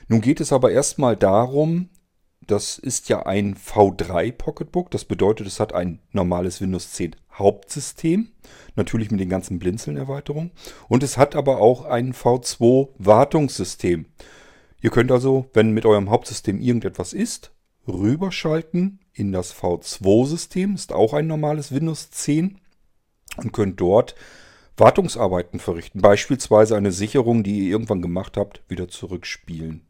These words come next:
wiederherstellen. Das ist ganz praktisch. Kann ja mal sein, dass ihr euch mit irgendwas vertut, irgendeine Software installiert, die sich nicht richtig sauber deinstallieren lässt,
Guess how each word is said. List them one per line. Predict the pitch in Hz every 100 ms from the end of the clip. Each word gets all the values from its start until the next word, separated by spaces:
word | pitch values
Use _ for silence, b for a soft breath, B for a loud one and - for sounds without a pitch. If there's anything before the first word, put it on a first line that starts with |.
| _
wiederherstellen. | 80 76 76 - - 135 143 98 _ _ _ b b b b b b
Das | -
ist |
ganz | 139 123
praktisch. | - 113 - - 156 -
Kann | - 107
ja | 107
mal | 104 90
sein, | 95 101
dass | 101 -
ihr | 92
euch | 95 -
mit | 101 -
irgendwas | 104 - -
vertut, | - - - 127 -
irgendeine | - 107 90
Software | 87 - 110 - 98
installiert, | 90 - 92 92
die | 95
sich | 92 95
nicht | 90 -
richtig | 92 90 -
sauber | 92 90 92
deinstallieren | 85 113 101 - 98 92 95 95
lässt, | 92 - -